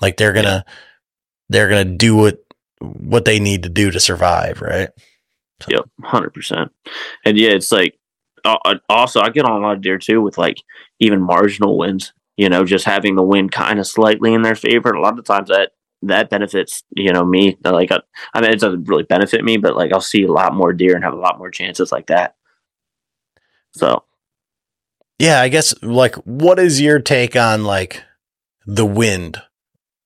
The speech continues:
Speaker 1: Like, I don't think you're, like, a super scent control guy. And,
Speaker 2: No,
Speaker 1: you know
Speaker 2: heck no, dude. My stuff's laying in my truck right now, dude. I'm about to go put it on and try to go kill one with a stick bow tomorrow. Like, I,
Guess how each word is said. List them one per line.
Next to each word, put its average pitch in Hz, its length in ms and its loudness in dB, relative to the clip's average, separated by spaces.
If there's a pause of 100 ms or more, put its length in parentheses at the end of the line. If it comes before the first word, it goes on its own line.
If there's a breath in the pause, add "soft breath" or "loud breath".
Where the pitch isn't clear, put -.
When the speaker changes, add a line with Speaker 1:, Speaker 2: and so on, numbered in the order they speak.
(120)
Speaker 1:
Like, 113 300 -2 (680 loud breath)
I 135 120 0
don't 147 180 0
think 135 200 -2 (100)
you're, 113 300 4
like, 101 220 0
a 92 200 -6
super 113 340 0
scent 98 260 -2
control 87 340 -8
guy. 85 400 -8 (220)
And, 101 360 -4
Speaker 2:
No, 131 160 4 (140)
Speaker 1:
you 117 100 2
know 117 80 4
Speaker 2:
heck 95 160 -4
no, - 180 -4
dude. 87 240 0
My 113 120 0
stuff's - 280 -2
laying 92 300 -2
in 95 100 -4
my 95 140 -6
truck - 340 -2
right 107 160 0
now, 113 260 0
dude. 101 200 2
I'm 113 80 2
about 104 100 0
to 110 60 -4
go 107 100 4
put 117 160 0
it 110 80 0
on 113 140 4
and 107 100 -2
try 110 120 0
to 110 60 0
go 107 120 0
kill 110 160 0
one 107 140 -2
with 104 100 -4
a - 40 -20
stick - 220 -4
bow 90 160 -2
tomorrow. 95 400 0
Like, 98 220 2
I, 113 120 2